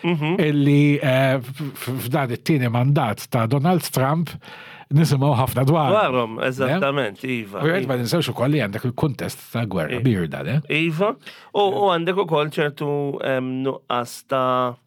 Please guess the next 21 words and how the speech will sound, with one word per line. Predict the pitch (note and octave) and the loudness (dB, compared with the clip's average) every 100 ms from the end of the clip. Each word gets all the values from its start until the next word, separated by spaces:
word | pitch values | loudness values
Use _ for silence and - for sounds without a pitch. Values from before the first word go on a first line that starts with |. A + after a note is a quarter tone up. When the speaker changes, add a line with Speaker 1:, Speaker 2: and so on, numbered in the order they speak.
| _ | _
Speaker 1:
tama, | - E3+ C3+ A#2 G#2 F2 - - - - | -4 -2 0 0 -2 -4 -8 -20 -20 -10
għandek | - C3 C3 B2+ B2+ - C3+ - C3+ | -6 -4 -4 -2 -4 -4 -6 -4 0
moral | C3+ C3+ C3 B2+ B2+ | 2 2 0 -2 -4
baxx | B2 A#2+ D#3 F#2+ - - - - - _ - | -8 -4 -4 -4 -6 -6 -8 -16 -20 _ -6
minħabba | B2+ C3 A#2+ A#2 A#2+ | -4 -2 -4 -2 -2
wa-, | A#2+ C3 C3+ | 0 0 0
il, | C#3+ C3+ C3 - | 0 -2 -2 -8
l-iskandlu | - C3 - C3+ B2+ A#2+ | -6 -6 -4 -4 -2 -4
ta' | A#2+ | -2
Watergate, | B2 C3 B2 B2+ A#2+ C3 B2+ A#2+ | 0 0 -2 -4 -2 -2 -2 -4
minħabba | B2+ A#2+ A2+ A#2+ A#2+ A#2 B2 | -6 -4 -6 -4 -2 0 -2
il, | B2 B2 A#2+ A2 - - - - | -2 -2 -6 -6 -14 -20 -14 -10
il-gwerra | A#2+ C3 B2+ A#2+ | -4 -2 -2 -2
tal-Vjetnam, | B2 A#2 B2 A#2 C3+ C3+ C3+ C3+ C3+ C3+ | -4 -2 -4 -2 -2 0 0 0 0 -2
illi | C3+ C3 B2 B2+ B2+ B2+ B2+ | 0 -2 -2 -4 -4 -6 -8
kien | C3 | -8
hemm | A#2+ | -6
ħafna | A#2 C3 C3 | -6 -4 -4
nies | C#3 | -4
ma | A#2+ A#2+ | -6 -6
qablux | B2+ B2 B2 G#2+ | -4 -4 -4 -6